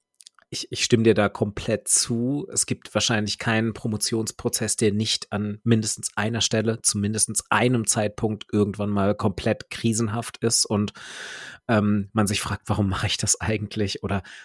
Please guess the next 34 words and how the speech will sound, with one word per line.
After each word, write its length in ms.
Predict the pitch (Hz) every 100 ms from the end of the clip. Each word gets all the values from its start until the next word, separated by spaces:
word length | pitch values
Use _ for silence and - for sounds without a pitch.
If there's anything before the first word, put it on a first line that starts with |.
| -
"Warum 260 | 113 104 101
komme 220 | 113 110
ich 80 | -
hier 160 | 113
nicht 280 | 101 101 104
weiter?" 640 | 104 120 120 123 120 123 -
Äh, 220 | 107 110
selbst 300 | 104 92 -
wenn 140 | 104
man 260 | 107 104 104 - -
ein 100 | 107 -
klares 480 | - - 101 107 110
Bild 200 | - 120
davon 280 | 120 - 110
hat, 160 | 113 -
warum 300 | 95 107 120
man 200 | 131 123
das 280 | 131 - 123
macht, 360 | 127 - -
aber 140 | - 101
dass 160 | 101
man 100 | 104
dann 100 | 101
denkt 180 | 101 98
irgendwie, 300 | 104 92 110
"Oh, 60 | -
warum?" 400 | - - 104 104 _ - - - - - -
Wie 460 | - - 127 107 120
du's, 200 | 120 -
wie 120 | 123 117
du's 180 | 110
gesagt 300 | - 107 117
hast, 140 | 110 -
so, 220 | 104